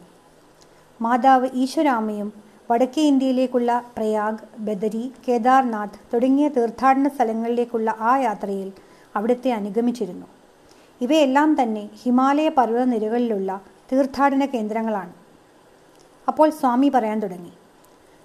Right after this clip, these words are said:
രാമകൃഷ്ണ റാവു എന്ന ഒരു ഗവർണർ ഉണ്ടായിരുന്നു.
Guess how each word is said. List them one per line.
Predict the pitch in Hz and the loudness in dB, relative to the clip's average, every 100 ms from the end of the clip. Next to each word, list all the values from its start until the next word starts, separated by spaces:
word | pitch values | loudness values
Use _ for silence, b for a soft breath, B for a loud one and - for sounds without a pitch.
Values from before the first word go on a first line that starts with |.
| - | -2
രാമകൃഷ്ണ | 247 269 302 320 320 - 294 | 2 4 4 2 -2 0 2
റാവു | 262 240 254 269 247 | 4 4 0 -2 -4
എന്ന | 240 240 | -2 0
ഒരു | 233 240 | 0 0
ഗവർണർ | 226 233 262 302 269 | 2 2 4 2 2
ഉണ്ടായിരുന്നു. | 196 185 180 175 | -2 -6 -8 -12